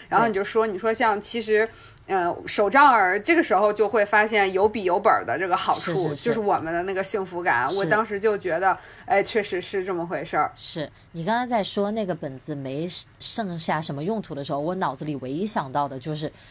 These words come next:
Speaker 1: 比如说，呃，画画或者干嘛的人随身拿出来
Speaker 2: 在外面乱写，
Speaker 1: 写写画画。
Speaker 2: 是不是？
Speaker 1: 对，对，对，对。嗯，我那一次是等车检，然后我没事儿，我就在那画了一辆车，就我面前的一辆车，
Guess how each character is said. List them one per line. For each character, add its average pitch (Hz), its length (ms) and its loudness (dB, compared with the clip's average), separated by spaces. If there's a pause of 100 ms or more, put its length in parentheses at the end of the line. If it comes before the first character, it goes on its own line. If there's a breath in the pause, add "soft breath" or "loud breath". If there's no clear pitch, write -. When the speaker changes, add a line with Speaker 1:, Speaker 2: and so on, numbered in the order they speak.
(280 soft breath)
Speaker 1:
比 160 80 -12
如 151 100 -6
说， 180 180 -2 (520)
呃， 160 260 -2
画 170 320 -2
画 175 240 0
或 165 260 -6
者 156 120 -4
干 156 120 -2
嘛 139 160 -8
的 139 80 -8
人 131 320 -8
随 143 220 -6
身 151 220 -6
拿 127 160 -6
出 165 120 -6
来 135 200 -6
Speaker 2:
在 220 240 4
外 233 160 8
面 220 180 4
乱 240 220 10
写， - 0 -
Speaker 1:
写 165 160 0
写 - 0 -
画 147 100 2
画。 - 140 0
Speaker 2:
是 196 160 -6
不 180 60 -2
是？ 165 60 0
Speaker 1:
对， 151 100 -4
对， 151 100 -2
对， 156 160 -2
对。 139 120 -8 (800 soft breath)
嗯， 160 220 -6
我 156 140 -2
那 214 140 -2
一 269 40 -2
次 233 200 -6
是 220 160 -2
等 131 280 -8
车 254 240 -4
检， 156 300 -4 (400)
然 151 180 -6
后 165 120 -4
我 151 40 -2
没 131 200 -8
事 - 160 -2
儿， 165 40 2
我 147 80 -4
就 147 80 -6
在 170 140 -2
那 160 80 -4
画 175 260 -4
了 147 80 -4
一 139 60 -8
辆 160 160 -4
车， 165 340 -8
就 170 140 -4
我 147 60 -4
面 165 200 -6
前 160 140 -6
的 143 60 -8
一 143 80 -8
辆 147 240 -6
车， 151 360 -8